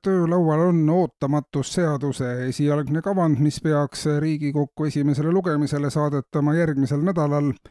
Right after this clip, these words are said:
Ootamatusseadus peab andma senisest selgemad juhised, kuidas reageerida ootamatustele, mille tekkimine on olnud ammu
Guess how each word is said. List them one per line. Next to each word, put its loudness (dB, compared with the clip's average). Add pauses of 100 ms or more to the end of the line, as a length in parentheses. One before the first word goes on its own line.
Ootamatusseadus -2
peab 0
andma 2
senisest 0
selgemad 0
juhised, -2
kuidas -2
reageerida 0
ootamatustele, 0
mille 0
tekkimine 0
on 2
olnud 0
ammu 0